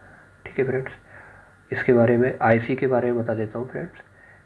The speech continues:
इसमें टीएल ज़ीरो सेवेंटी टू का यूज़ करेंगे, चाहे तो आप एनई पचपन बत्तीस का भी यूज़ कर सकते हैं और पैंतालीस अट्ठावन का भी यूज़ कर सकते हैं।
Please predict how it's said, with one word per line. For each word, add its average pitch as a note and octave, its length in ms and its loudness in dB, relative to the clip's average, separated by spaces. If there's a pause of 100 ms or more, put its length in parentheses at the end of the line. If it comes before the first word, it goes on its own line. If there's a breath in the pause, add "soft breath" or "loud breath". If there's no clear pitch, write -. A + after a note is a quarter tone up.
(120)
इसमें C3 300 0 (100)
टीएल B2+ 480 4
ज़ीरो A#2 300 4
सेवेंटी G2 480 -4
टू B2 160 -4 (640 soft breath)
का A2 120 -4
यूज़ G2+ 300 0
करेंगे, F#2+ 420 -4 (440 loud breath)
चाहे A2 340 2
तो A2 140 -2
आप A2 220 -2 (260)
एनई A2 220 4
पचपन A#2 420 -2
बत्तीस A2 340 -4
का G#2 160 -2
भी A2 220 2
यूज़ G2+ 220 2
कर - 160 -8
सकते - 320 -12
हैं A2+ 160 -4 (1800 soft breath)
और G2+ 440 4
पैंतालीस G#2 400 0
अट्ठावन F#2+ 340 -2
का F2+ 100 -4
भी F2 120 -4
यूज़ F2 160 -4
कर F#2 140 -8
सकते - 320 -10
हैं। A2 140 -6